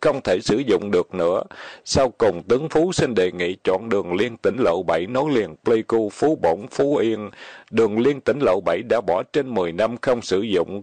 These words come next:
có nhiều cầu cống bị hư hỏng và mìn bẫy do quân đội đồng minh gài từ trước chưa được gỡ bỏ, nhưng có được yếu tố bất ngờ. Tướng Phú thừa ủy nhiệm thăng cấp đặc cách cho Đại tá Phạm Duy Tất, chỉ huy trưởng biệt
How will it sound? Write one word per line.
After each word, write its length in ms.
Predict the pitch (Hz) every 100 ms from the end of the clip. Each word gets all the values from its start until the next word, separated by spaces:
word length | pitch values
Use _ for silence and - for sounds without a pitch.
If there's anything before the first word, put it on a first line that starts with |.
| -
có 160 | 156 160
nhiều 220 | 117 85 76
cầu 240 | 92 78 -
cống 200 | 110 147
bị 160 | 120 90
hư 220 | 113 107
hỏng 320 | 101 82 113 117
và 160 | 104
mìn 320 | 87 92 80
bẫy 260 | 80 82 131
do 160 | 127 117 -
quân 220 | 117 98
đội 220 | 80 95
đồng 280 | 101 87 85
minh 160 | 107
gài 300 | 110 95 87 80
từ 160 | 95 82 -
trước 200 | 123 160 _
chưa 160 | 135
được 240 | 110 85 -
gỡ 220 | 87 95
bỏ, 400 | 104 82 80 104 - - - -
nhưng 300 | 127 113 95
có 160 | - 143
được 360 | 113 80 - -
yếu 160 | 123 -
tố 200 | 120 135
bất 280 | 135 -
ngờ. 380 | 104 92 87 78 - - - - _
Tướng 220 | 165 175
Phú 240 | 170 175 185
thừa 200 | - 98 -
ủy 200 | 98 143
nhiệm 260 | 110 87
thăng 260 | 107 127 117
cấp 180 | - 160 -
đặc 120 | 87 -
cách 180 | 156 165 _
cho 140 | - 120
Đại 160 | 87 87
tá 180 | - 156 156
Phạm 240 | - 90 95
Duy 260 | 104 113
Tất, 240 | 110 135 160 _
chỉ 120 | 101
huy 240 | 131 131 113
trưởng 320 | - 90 135 127
biệt 140 | 92